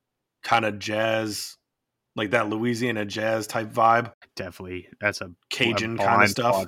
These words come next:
Speaker 2: for me. Blind spot
Speaker 1: Oh.
Speaker 2: for me. The only Cajun I know is Gambit and those people that hunt alligators on T L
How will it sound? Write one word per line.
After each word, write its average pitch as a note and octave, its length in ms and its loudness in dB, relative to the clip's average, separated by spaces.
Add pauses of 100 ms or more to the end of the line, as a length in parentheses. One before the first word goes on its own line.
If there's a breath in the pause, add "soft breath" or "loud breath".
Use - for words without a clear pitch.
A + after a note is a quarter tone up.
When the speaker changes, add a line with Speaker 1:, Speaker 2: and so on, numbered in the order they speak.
Speaker 2:
for F#2+ 80 -10
me. F#2+ 180 -6 (120)
Blind F#2+ 320 -6
spot F#2+ 240 -8
Speaker 1:
Oh. F#2 40 -12
Speaker 2:
for G2+ 60 -8
me. F#2+ 240 -6
The G#2 80 0
only G#2 160 2
Cajun G#2+ 400 2
I G2+ 120 0
know G2+ 200 2
is F#2+ 80 -10
Gambit G#2+ 560 4
and G#2+ 100 -2
those G2 180 0
people G#2 260 -4
that F#2+ 120 -2
hunt G2 160 2
alligators F#2 540 0
on F#2+ 160 2
T G2+ 240 2
L G2+ 100 6